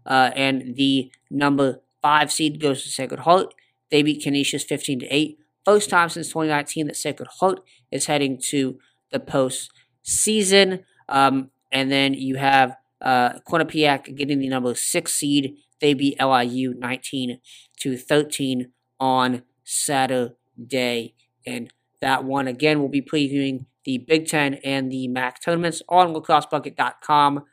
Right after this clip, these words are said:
early this, uh, coming week. And, and we'll talk about those on Tuesday's show, as well as diving into our typical weekly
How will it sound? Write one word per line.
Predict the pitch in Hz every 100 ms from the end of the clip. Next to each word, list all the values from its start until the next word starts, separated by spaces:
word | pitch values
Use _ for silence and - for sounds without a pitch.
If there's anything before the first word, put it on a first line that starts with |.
| _ _ _ -
early | 143 143 143 135 131 _ _ _ -
this, | 139 139 - - _ _ - - 139
uh, | 127 123 - _ _
coming | 151 139 135 123
week. | 160 220 214
And, | 170 151
and | 147 139
we'll | 135
talk | 147 143 -
about | 143 135
those | 143 135 131 -
on | 131 131 127 - _ _ _ _
Tuesday's | - 220 185 190 175
show, | - 175 165 160 165 _ -
as | 160 139
well | 147 143 139 - _ _ _ _
as | 208 208 170
diving | 170 165 156
into | 151 147 160
our | 147
typical | 143 156 147 139
weekly | 127 127 135 139 135